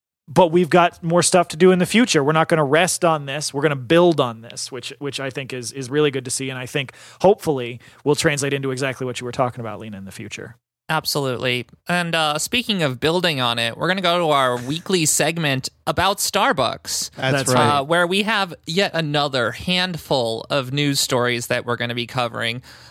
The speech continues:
Speaker 2: Uh, we can start with a little bit of bad news and move towards the better news. First, union organizers in Boston were basically forced out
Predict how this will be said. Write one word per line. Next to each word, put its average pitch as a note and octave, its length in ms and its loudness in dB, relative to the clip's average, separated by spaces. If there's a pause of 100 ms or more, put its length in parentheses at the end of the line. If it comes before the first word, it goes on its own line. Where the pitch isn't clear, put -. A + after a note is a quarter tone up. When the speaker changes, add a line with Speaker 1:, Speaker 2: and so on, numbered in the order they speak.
(120)
Speaker 2:
Uh, B2+ 680 0
we C#3+ 100 -8
can C#3 140 -6
start C3 260 0
with C3 300 -4
a C3+ 40 -2
little C3+ 200 0
bit C3+ 100 -4
of C3 80 -4
bad B2+ 240 -2
news B2+ 400 -6
and A#2+ 380 -6
move B2 280 -4 (120)
towards A#2+ 320 -6
the A#2+ 80 -6
better A#2+ 280 -2
news. A2 480 -8 (440)
First, A3 520 0
union G3+ 280 0
organizers D#3+ 800 0
in C#3+ 240 -4
Boston C#3 720 -2
were C3 520 0
basically C#3+ 440 -4
forced F#3 520 -2
out D3+ 520 -2